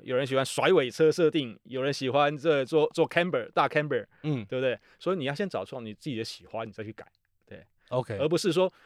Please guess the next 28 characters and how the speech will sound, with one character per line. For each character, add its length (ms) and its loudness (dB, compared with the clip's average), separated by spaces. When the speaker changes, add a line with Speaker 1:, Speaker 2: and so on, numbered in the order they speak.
Speaker 1:
别 160 4
人 120 2
改 160 0
这 140 -6
个， 100 -4
比 120 -6
如 40 -2
说 40 -4
别 100 -2
人 140 -2
改， 120 -2
现 160 -2
在 120 -2
前 180 -10
阵 120 -4
子 20 -8
流 100 -6
行 140 -10
改 140 -14
宽 260 -4
体， 160 -18
Speaker 2:
对。 180 -10
Speaker 1:
大 100 -2
家 40 -2
都 100 2
改 160 -2
宽 160 -4
体， 60 -10